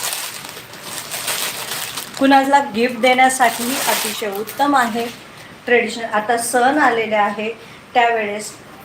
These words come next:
कॉम्बिनेशन खूप महत्त्वाचं आहे. एक्सेल साईज दाखवते आहे मी. कुर्ता आहे, कॉटनमध्ये कुर्ता जाणार आहे. हे बघा, कॉलर बघा, बटन बघा, डिझाईन बघा, कॉटनचा कुर्ता जाणार आहे. सहाशे रुपये प्राईस बसणार आहे.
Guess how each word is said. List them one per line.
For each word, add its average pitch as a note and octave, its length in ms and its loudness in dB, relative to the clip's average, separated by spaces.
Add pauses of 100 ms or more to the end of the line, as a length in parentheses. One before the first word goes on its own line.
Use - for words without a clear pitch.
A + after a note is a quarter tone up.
कॉम्बिनेशन B3 680 0 (140)
खूप C#4 240 0
महत्त्वाचं A#3 540 0
आहे. G3+ 300 -4 (340)
एक्सेल C4 380 0
साईज C4 360 0
दाखवते G#3+ 460 0
आहे G3 260 -2
मी. G3+ 140 -4 (420)
कुर्ता C4+ 340 2
आहे, A#3+ 280 2
कॉटनमध्ये G#3+ 640 -2
कुर्ता G3+ 400 -2
जाणार C4 340 0
आहे. B3 260 -4 (400)
हे G3+ 80 -2
बघा, G3 220 -6
कॉलर A3 440 4
बघा, B3+ 300 4
बटन G#3 460 0
बघा, A#3 280 6
डिझाईन G#3+ 500 2
बघा, G3 220 -4 (480)
कॉटनचा A3+ 500 2
कुर्ता A3 380 4
जाणार C4 200 2
आहे. B3 180 2 (240)
सहाशे G#3+ 460 -2
रुपये G3+ 240 -6
प्राईस A#3+ 380 2
बसणार B3 400 0
आहे. A#3 340 0